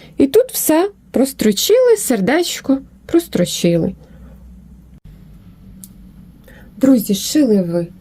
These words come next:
маніжку, або я навіть не знаю, як назвати. Маніжка це, мабуть, що з горлом. Ну, оцю частину нагрудну, е, я шила на оверлоці і обробила.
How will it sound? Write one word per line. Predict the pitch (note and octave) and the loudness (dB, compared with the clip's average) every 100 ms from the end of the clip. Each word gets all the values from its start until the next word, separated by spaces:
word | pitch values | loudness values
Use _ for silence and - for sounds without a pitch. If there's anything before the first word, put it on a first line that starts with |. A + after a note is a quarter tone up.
| - - - - | -20 -20 -8 0
маніжку, | C4 E4+ A3+ F#3 - - G#3+ | 2 4 4 2 -2 -8 -4
або | G#3 A#3 | 0 2
я | A#3+ | 4
навіть | G#3 G3+ F#3+ - | 2 0 -2 -4
не | F#3+ | -6
знаю, | E3+ E3+ D#3+ | -4 -4 -6
як | E3 | -6
назвати. | F3 E3+ F3 A3+ A3+ - F3+ F3 F3 - | -4 -4 -4 -4 -4 -6 -6 -6 -12 -12
Маніжка | F#3 F#3+ G3 - | -2 0 0 -6
це, | - F3 | -8 -4
мабуть, | F3+ F3 F#3+ | -4 -4 -8
що | - F#3 | -10 -12
з | F3+ | -8
горлом. | B3 D#4+ G3 G3 | -6 -4 -2 2
Ну, | F4+ D#4 | 4 2
оцю | G3 - | 0 -8
частину | - F3 E3+ - A#3 D#4 F#4+ - - - - | -8 -8 -6 -2 -2 -2 -4 -8 -20 -14 -2
нагрудну, | D4+ C4+ D4+ C#4+ G#3+ G#3+ C4+ C4 - - - - | 0 0 -4 -4 -4 -2 -2 -6 -14 -20 -20 -8
е, | F#3+ | -6
я | F#3 F3+ D#4 | -2 -2 -2
шила | C#4 B3 A#3 G3+ | 0 0 2 2
на | A3+ A3+ | 2 0
оверлоці | A#3+ D#4+ A4+ C5 - E4+ - - | 0 2 2 2 0 -2 0 4
і | G4 | 6
обробила. | E4+ C4 F#3+ G#3+ D#3+ D3+ D3 - | 6 4 2 -2 -2 -4 -4 -8